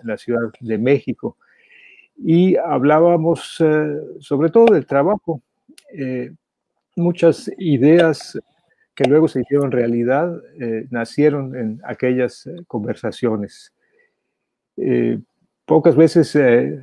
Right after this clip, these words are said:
realmente le, le agradecí públicamente todo su apoyo. Aprovecho este momento para, para hacerlo, para expresar el gran vacío,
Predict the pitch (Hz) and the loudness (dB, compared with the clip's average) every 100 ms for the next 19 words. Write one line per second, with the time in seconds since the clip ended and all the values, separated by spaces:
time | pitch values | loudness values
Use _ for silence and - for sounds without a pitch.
0 | - 156 123 120 120 135 143 117 110 127 | -10 -8 -4 -2 -2 -2 0 0 0 -2
1 | 110 107 113 113 110 - 143 156 - 139 | -2 0 2 0 0 0 0 0 -2 0
2 | 135 127 123 117 127 123 123 107 - 131 | 2 0 0 0 0 -2 -4 -6 0 2
3 | 131 120 113 139 - 123 110 107 - 139 | 2 0 -2 -10 -8 -2 -2 -2 -8 -10
4 | - 147 170 170 - _ _ _ - - | 0 2 2 -2 -6 _ _ _ -6 0
5 | 135 147 143 135 - 123 113 113 120 127 | 2 2 0 -2 -2 -4 -2 -2 -2 -2
6 | 120 113 - 107 104 101 107 107 101 - | -4 -8 -8 -10 -10 -12 -10 -8 -10 -2
7 | 143 151 160 147 117 110 107 - - - | 2 2 0 -4 -4 -4 -6 -8 -12 -6
8 | 120 113 139 143 151 170 - 185 143 120 | -4 -2 0 2 0 -4 -8 -10 -4 -4
9 | 110 113 117 131 156 160 - 165 165 | -2 -6 -4 -2 -2 -2 -4 -4 -4